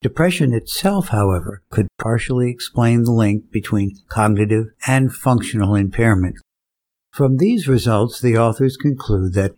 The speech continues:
interventions aiming at reducing the functional impairment associated with depression, which is a public health issue,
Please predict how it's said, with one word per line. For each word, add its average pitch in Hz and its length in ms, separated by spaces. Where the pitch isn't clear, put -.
interventions 131 760
aiming 147 420
at 135 160
reducing 131 640
the 104 140
functional 135 680
impairment 113 600
associated 107 760
with 107 160
depression, 117 560
which 107 220
is 120 360
a 107 40
public 101 400
health 151 280
issue, - 420